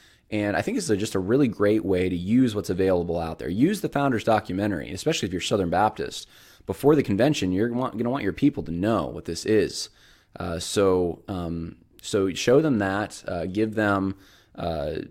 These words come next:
de-, definitions paper. You know, it doesn't take long to create one yourself. Just watch the Founders documentary, listen for words that they may not know, write 'em down, get the definition,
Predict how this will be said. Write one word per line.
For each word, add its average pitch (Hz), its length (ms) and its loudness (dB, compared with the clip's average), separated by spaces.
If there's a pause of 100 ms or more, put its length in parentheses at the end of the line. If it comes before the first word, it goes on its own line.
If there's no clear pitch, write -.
(180)
de-, 76 340 2
definitions 95 640 0
paper. 123 460 0
You 95 160 -4
know, 82 80 -2
it 80 160 -8
doesn't 95 220 -2
take 92 160 -6
long 95 220 -4
to - 60 -6
create 92 300 -2
one 95 120 -4
yourself. 90 640 -2
Just - 200 -14
watch 90 380 0
the - 60 -10
Founders 90 300 -4
documentary, 101 600 0
listen 95 380 -2
for 90 160 -6
words 92 520 2
that 90 200 0
they 92 80 0
may 87 180 -2
not 82 200 -4
know, 107 260 4
write 85 240 0
'em 80 120 -8
down, 110 340 -2
get - 140 -10
the - 60 -16
definition, 101 640 -8